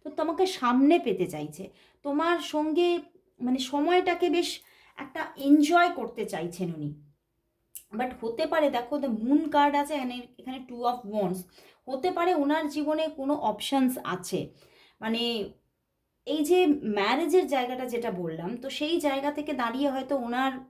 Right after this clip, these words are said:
বাড়ি থেকে দেখাশোনা হচ্ছে, বা হয়তো ওনার জীবনে আরও কোনো চয়েস আছে, কিন্তু ওনার তোমার প্রতি ফোকাসড মাইন্ড, কিন্তু অন্য কোনো অপশন থাকতে পারে। তো সেইখান থেকে ওনার একটা কোথাও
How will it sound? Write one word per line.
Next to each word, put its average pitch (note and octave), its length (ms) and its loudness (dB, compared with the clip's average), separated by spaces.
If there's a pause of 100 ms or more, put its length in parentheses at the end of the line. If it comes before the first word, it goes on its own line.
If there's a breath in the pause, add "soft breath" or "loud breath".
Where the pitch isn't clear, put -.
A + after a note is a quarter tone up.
(540)
বাড়ি F#3 280 0
থেকে B3+ 240 -4
দেখাশোনা A3+ 540 -4
হচ্ছে, A#3+ 400 -8 (500 soft breath)
বা G3+ 340 2
হয়তো C4+ 340 -2
ওনার B3 300 -2
জীবনে A#3+ 300 -4
আরও F#3+ 220 -4
কোনো B3 220 -6
চয়েস A3+ 420 -2
আছে, G3+ 240 -10
কিন্তু D4 260 -2
ওনার C#4+ 220 0 (120)
তোমার C#4+ 300 0
প্রতি F4 360 2
ফোকাসড C#4+ 500 -2
মাইন্ড, F#3+ 320 -4 (100)
কিন্তু C#4+ 280 -2
অন্য C4 360 -6
কোনো B3+ 220 -6
অপশন A3 440 -4
থাকতে F#3+ 400 -6
পারে। E3 260 -8 (520 soft breath)
তো D4 100 -4
সেইখান F#4+ 540 4
থেকে F#4+ 240 2 (100)
ওনার E4+ 300 4
একটা E4+ 240 -4
কোথাও D#4 440 -8